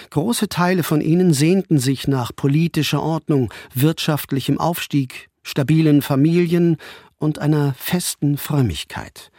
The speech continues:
Deshalb wandten sie sich den charismatischen Freikirchen zu. Die Befreiungstheologen waren ihnen zu liberal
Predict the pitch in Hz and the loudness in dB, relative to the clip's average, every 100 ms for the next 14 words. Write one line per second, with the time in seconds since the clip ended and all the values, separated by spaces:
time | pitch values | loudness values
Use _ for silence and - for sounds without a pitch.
0 | - _ _ _ _ - 151 - 190 208 | -20 _ _ _ _ -2 0 0 0 -2
1 | - 147 160 160 135 147 147 147 - 151 | -2 0 0 -2 0 0 0 -2 -4 -2
2 | 143 135 151 147 - 143 117 139 127 - | -2 0 -2 -2 0 0 0 -4 -6 -2
3 | 156 - 151 156 - 139 110 - - - | -4 -4 -2 -2 -2 -4 -4 -8 -8 -8
4 | - - _ _ _ _ _ _ _ _ | -10 -14 _ _ _ _ _ _ _ _
5 | - - - 131 160 160 156 190 226 190 | -20 -18 -6 0 2 2 0 2 4 4
6 | - - 165 151 151 160 196 175 165 160 | 2 0 2 2 2 2 0 0 -2 -2
7 | 170 160 156 147 - 160 160 160 160 175 | 0 2 2 2 2 2 2 0 0 2
8 | 147 127 | 2 0